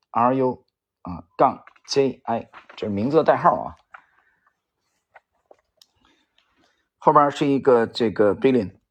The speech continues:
啊，就是亿万的这个意思啊。我猜现在，这就是网上的代号。我猜现在的话，这个U O A这个人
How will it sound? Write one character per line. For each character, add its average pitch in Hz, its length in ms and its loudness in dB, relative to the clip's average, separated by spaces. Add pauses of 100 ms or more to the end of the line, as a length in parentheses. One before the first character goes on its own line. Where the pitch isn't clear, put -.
(100)
啊， 78 300 -10
就 85 120 -6
是 92 340 -12 (2000)
亿 143 140 0
万 117 180 4
的 90 100 -4
这 87 140 -2
个 69 140 -4
意 - 160 -10
思 - 180 -16
啊。 - 220 -16 (280)
我 127 120 2
猜 170 180 2
现 165 200 0
在， 143 120 4
这 143 120 0
就 151 80 2
是 - 20 2
网 92 180 2
上 113 160 -4
的 113 60 -2
代 101 100 -2
号。 - 280 -6
我 113 120 0
猜 160 160 0
现 165 180 0
在 156 160 4
的 104 100 0
话， 104 180 2
这 107 120 -2
个 95 140 0
U 135 400 0 (640)
O 135 220 2 (100)
A 135 320 -2
这 113 100 -2
个 98 80 2
人 85 280 -2